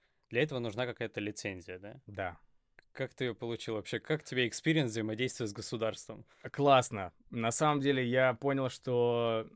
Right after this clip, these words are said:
Speaker 2: <laughs> ч-, чем я старше становлюсь, тем больше я как будто бы люблю государство, потому что в любом случае оно меня как-то поддерживает, и я это чувствую.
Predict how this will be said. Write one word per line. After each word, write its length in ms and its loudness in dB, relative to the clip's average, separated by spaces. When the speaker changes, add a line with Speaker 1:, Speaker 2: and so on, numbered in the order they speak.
Speaker 2:
<laughs> 120 -8
ч-, 240 6
чем 280 4
я 120 6
старше 400 6
становлюсь, 480 2
тем 200 -4
больше 280 4
я 60 0
как 120 -8
будто 240 -8
бы 80 -6
люблю 200 -4
государство, 580 0
потому 300 -6
что 140 -10
в 60 -8
любом 260 -4
случае 340 -4
оно 140 -2
меня 260 -2
как-то 280 -4
поддерживает, 640 -2
и 60 -4
я 120 -2
это 140 -8
чувствую. 480 -10